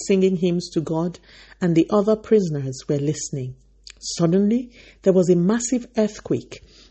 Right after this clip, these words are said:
and the prison was shaken to its foundations. All the doors immediately flew open, and the chains of every prisoner fell off.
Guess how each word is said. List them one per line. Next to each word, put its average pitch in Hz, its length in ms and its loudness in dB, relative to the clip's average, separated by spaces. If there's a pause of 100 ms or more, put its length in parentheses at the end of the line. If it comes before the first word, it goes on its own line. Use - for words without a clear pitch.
(140)
and 170 120 4
the 156 60 2
prison 240 480 2
was 180 160 2
shaken 170 800 -2
to 160 100 2
its - 260 -6
foundations. 147 800 -2 (440)
All 175 180 6
the 156 140 4
doors 175 360 4
immediately 175 760 4
flew 170 360 0
open, 135 460 -4 (380)
and 151 180 -2
the 139 100 -2
chains 190 440 2
of 156 200 0
every 180 360 4
prisoner 139 640 -4 (140)
fell 131 320 -2
off. - 340 -18